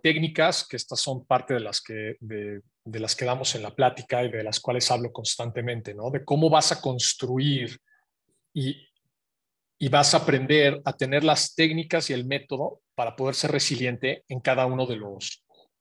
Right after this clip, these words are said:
rubros, si quieres llamarles así, de, de lo que estás viviendo, ¿no?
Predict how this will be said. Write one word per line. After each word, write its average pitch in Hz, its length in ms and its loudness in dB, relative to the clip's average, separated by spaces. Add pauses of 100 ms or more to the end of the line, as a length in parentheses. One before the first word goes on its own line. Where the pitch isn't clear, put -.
(200)
rubros, 143 460 6
si - 100 0
quieres 123 300 0
llamarles 120 400 -2
así, 127 280 -6
de, 107 460 -6
de 107 140 -12
lo 110 120 -10
que - 60 -4
estás - 240 -4
viviendo, 135 540 0 (240)
¿no? - 340 -4